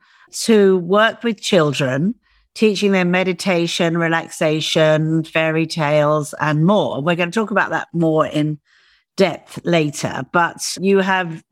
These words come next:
bravely and kindly agreed to talk about all the other stuff going on in your life. And your courage is always so inspiring because you challenge yourself constantly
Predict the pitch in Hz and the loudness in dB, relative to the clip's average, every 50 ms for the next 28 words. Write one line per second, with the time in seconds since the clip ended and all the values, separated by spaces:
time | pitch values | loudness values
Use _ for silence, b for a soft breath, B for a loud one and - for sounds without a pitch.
0 | _ - - 190 208 220 240 262 277 277 254 208 190 147 139 131 135 160 180 - | _ -8 -4 0 2 2 2 2 0 -2 -2 -2 -2 -4 -4 -4 -2 -2 -2 -2
1 | - 170 170 175 - - 208 208 214 220 214 185 160 151 151 160 156 - 165 156 | -2 -4 -4 -4 -4 0 2 2 2 2 2 0 0 0 -2 -2 0 0 0 0
2 | 156 - - - 190 165 - 165 156 139 - - 190 175 170 165 151 165 175 214 | -2 -4 -2 -4 -2 -2 0 -2 -2 -4 -2 -4 -2 0 0 0 2 2 2 2
3 | 220 226 - - - 147 - - 139 135 135 139 135 131 135 131 127 123 123 120 | 0 -2 -4 -2 -4 -4 -2 -2 -4 -2 0 0 0 0 0 0 0 0 -2 -2
4 | 131 147 151 b b b b b b b b - 196 202 214 226 233 214 - - | -4 -4 -6 b b b b b b b b 0 2 4 4 4 4 2 -2 -4
5 | - 262 277 269 247 226 202 170 196 190 - - - - 226 233 214 196 180 170 | 0 2 4 4 4 2 0 0 -2 -4 -6 -6 -2 0 0 2 2 2 2 2
6 | 156 151 156 151 - - - - _ - - - 220 214 208 196 190 185 - - | 2 0 -4 -4 -8 -10 -14 -16 _ -16 -8 -2 0 0 0 0 0 -2 -4 -4
7 | 175 170 - - 208 190 170 156 147 131 123 120 127 135 139 170 208 B B B | -8 -8 -4 -2 0 0 0 0 -2 -4 -4 -6 -6 -4 -4 -4 -4 B B B
8 | B B B B B - 196 190 - 233 196 - 220 226 220 202 - - - - | B B B B B -4 -2 2 2 2 2 2 2 2 2 2 0 -4 -2 0
9 | 269 262 254 240 202 180 160 165 143 139 - - - 151 147 147 - - _ _ | 0 2 2 2 0 0 0 -2 -2 -4 -4 -2 -2 0 0 -2 -6 -12 _ _
10 | _ _ - - - 240 240 233 220 196 - - - - 110 - 98 131 127 - | _ _ -10 -6 -2 0 2 2 2 0 -2 -4 -8 -8 -8 -8 -8 -12 -10 -10
11 | - - | -8 -10